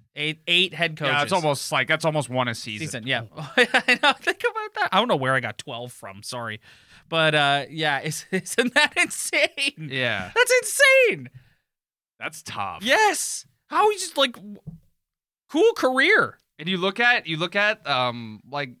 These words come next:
Speaker 2: you look at the Winnipeg Jets. Not exactly. They've been pretty good for a
Speaker 1: Mm-hmm.
Speaker 2: couple of years, right? But, like, look at the, what they go give Kevin Cheveldayoff is he's stuck with Paul Maurice, man.
Speaker 1: Yeah.
Speaker 2: Like, through good and bad,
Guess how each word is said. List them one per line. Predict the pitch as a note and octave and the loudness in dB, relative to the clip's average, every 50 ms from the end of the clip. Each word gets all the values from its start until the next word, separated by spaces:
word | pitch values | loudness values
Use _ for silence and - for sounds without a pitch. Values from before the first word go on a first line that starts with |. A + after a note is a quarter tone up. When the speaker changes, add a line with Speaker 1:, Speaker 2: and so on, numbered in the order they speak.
| _ _ _ | _ _ _
Speaker 2:
you | E3+ | -10
look | F3+ F#3+ | -8 -6
at | A3+ G#3 | -4 -4
the | G#3 | -4
Winnipeg | D#3 C3+ C3+ C3+ B2 B2+ C3 B2 A#2+ A2 | -4 -4 -4 -4 -4 -2 -2 -2 -2 -2
Jets. | G#2 - A2 G2+ F#2+ F2+ F#2 - - - - - - _ _ _ _ _ _ _ _ _ _ _ | -6 -8 -8 -8 -8 -10 -12 -14 -14 -14 -14 -16 -18 _ _ _ _ _ _ _ _ _ _ _
Not | C3 C#3+ D#3+ E3+ F3+ F#3+ | -6 -2 0 2 2 2
exactly. | G#3 F#3+ D3+ C3 D3 C#3 C3+ C#3 - E3+ F#3 | 2 0 0 0 0 2 0 0 -2 -4 -2
They've | G3+ A3 A#3+ A3+ | 0 0 -2 0
been | D#4 D#4+ A#3+ | -2 -4 -6
pretty | - - G3 F#3+ F3+ | -4 -4 -2 -2 -2
good | D3+ A#2 C#3+ C3+ B2+ A#2+ G#2+ F#2 _ - A#2+ | -4 -6 -6 -4 -4 -4 -6 -8 _ -20 -14
for | A#2+ C#3+ | -12 -10
a | C#3+ | -10
Speaker 1:
Mm-hmm. | B2 - | -6 -6
Speaker 2:
couple | C3 B2+ C3 B2+ | -6 -4 -4 -4
of | A#2 | -4
years, | A2+ A2 G2+ F#2+ F#2+ - | -4 -6 -6 -8 -10 -8
right? | G#2 G2+ A2 B2+ | -6 -4 -4 -2
But, | B2 E3 D#3+ - - _ _ - | -2 -2 -4 -4 -8 _ _ -18
like, | G3 F3 C3 D3 | -18 -18 -14 -8
look | D#3 F#3+ G#3+ | -8 -6 -6
at | D4+ - | -6 -6
the, | E4+ - - _ _ _ _ _ _ _ _ _ _ _ | -8 -8 -8 _ _ _ _ _ _ _ _ _ _ _
what | C#3 G3 G#3 | -10 -6 -4
they | D#4 E4 | -2 0
go | D#4+ C#4 | 0 0
give | F3+ C#3+ C3+ C3+ B2 | 0 0 -4 -4 -4
Kevin | - A#2+ A2+ A2+ A#2 A#2+ | -4 -4 -4 -4 -4 -6
Cheveldayoff | A2+ A#2+ B2+ A#2+ A2 A#2 G2+ G#2 F#2 F2+ G2 G#2 A2 C3 C3 B2 | -4 -4 -4 -4 -4 -6 -8 -8 -8 -6 -2 -2 0 -2 -2 -4
is | A#2 A2+ G#2+ - - _ _ _ _ _ _ _ _ _ _ _ | -6 -6 -8 -10 -16 _ _ _ _ _ _ _ _ _ _ _
he's | G3 B3 C4+ - | -10 -8 -8 -8
stuck | - - - - C#3 B2+ B2 - | -8 -6 -4 -2 -2 0 -2 -4
with | C3+ A2 | -6 -8
Paul | - - A2+ G2+ G2 | -8 -8 -8 -8 -8
Maurice, | F#2+ F#2+ F#2 F2 F2 - - - - - | -10 -12 -16 -16 -18 -18 -20 -20 -16 -12
man. | - | -10
Speaker 1:
Yeah. | C3+ A2 G2+ G2+ - | -10 -10 -10 -12 -14
Speaker 2:
Like, | A#2+ A#2+ A2 | -14 -12 -8
through | - D3 C3+ B2+ | -6 -4 -4 -4
good | G#2+ D3+ D#3 E3+ F#3 F#3+ | -2 0 0 2 2 0
and | F#3+ F3 E3 C3 | 0 -2 -2 -2
bad, | B2+ A2+ G#2+ G#2+ A2 A2 A#2 A#2 A#2 | 0 0 0 0 0 0 -2 -4 -6